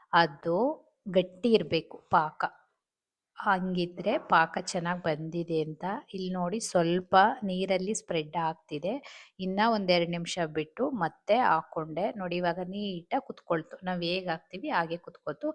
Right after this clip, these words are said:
ಹಿಂಗೆ ಎತ್ತಿದ ತಕ್ಷಣ ಬಂದ್ರೆ ಪಾಕ ಆಗಿದೆ ಅಂತ. So ಪಾಕ ಆಗಿದ್ಮೇಲೆ ಹಂಗೇನೆ ಬಿಸಿ ಇದ್ದಾಗ್ಲೇನೆ ಕಡ್ಲೆ ಬೀಜನ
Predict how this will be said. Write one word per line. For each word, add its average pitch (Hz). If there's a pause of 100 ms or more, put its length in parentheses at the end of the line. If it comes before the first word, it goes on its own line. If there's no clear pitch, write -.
(320)
ಹಿಂಗೆ 202
ಎತ್ತಿದ 208
ತಕ್ಷಣ 185
ಬಂದ್ರೆ 165
ಪಾಕ 156
ಆಗಿದೆ 156
ಅಂತ. 147 (640)
So 254
ಪಾಕ 175 (180)
ಆಗಿದ್ಮೇಲೆ 170
ಹಂಗೇನೆ 196
ಬಿಸಿ 175
ಇದ್ದಾಗ್ಲೇನೆ 160
ಕಡ್ಲೆ 185
ಬೀಜನ 170